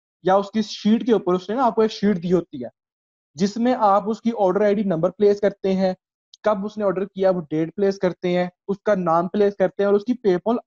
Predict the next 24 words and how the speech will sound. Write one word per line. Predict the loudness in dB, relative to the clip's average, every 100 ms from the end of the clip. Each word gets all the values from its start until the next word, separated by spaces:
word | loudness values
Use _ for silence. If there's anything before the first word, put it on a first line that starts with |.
| 0
ID | 2 2
वहां | -2 -4
पे |
place | -4 -4 -6
कर | -6 -10
देते | -10 -16 -16
हैं, | -18 _ _
ठीक | 0
है | 2
जी, | 0
इस, | -2
अ, | -2 0 -2 -4 -14
sheet | -2 -2 0
के |
अंदर। | -4 -4 -8 -10 _ _ _ _ -6
तो |
जब | 0 0
वो | 2 0
review | 2 4
live | 4 4 2
हो | 2
जाता | 0 0
है | -2
ना, | -4